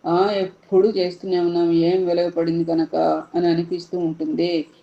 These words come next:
"ఇదే చేస్తున్నాం, ఆ, ఇదే చదువుతున్నాం, ఎన్నేళ్లుగానో చదువుతున్నాం, ఎంతకాలంగానో చేస్తున్నాం" అని అని, అని చెప్తూ ఉంటాం. కానీ ఇప్పుడు మళ్ళీ మొదలెట్టి చేయండి అని ఒక మహనీయుడు గాని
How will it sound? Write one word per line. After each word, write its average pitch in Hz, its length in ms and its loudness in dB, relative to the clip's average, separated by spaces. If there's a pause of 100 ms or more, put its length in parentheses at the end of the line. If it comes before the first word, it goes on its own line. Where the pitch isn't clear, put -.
(100)
"ఇదే 214 680 6
చేస్తున్నాం, 180 420 0
ఆ, 175 280 4
ఇదే 170 640 2
చదువుతున్నాం, 170 640 0 (100)
ఎన్నేళ్లుగానో 175 1040 0
చదువుతున్నాం, 170 440 -4 (180)
ఎంతకాలంగానో 170 880 0 (140)
చేస్తున్నాం" 170 420 -2
అని 175 140 0
అని, 202 180 -6 (180)
అని 202 500 -2
చెప్తూ 180 260 -6
ఉంటాం. 147 340 -6 (560)
కానీ 202 640 2 (440)
ఇప్పుడు 208 260 -2
మళ్ళీ 233 460 4
మొదలెట్టి 240 580 2
చేయండి 190 640 2 (120)
అని 208 180 0
ఒక 208 200 0
మహనీయుడు 214 640 0
గాని 185 460 0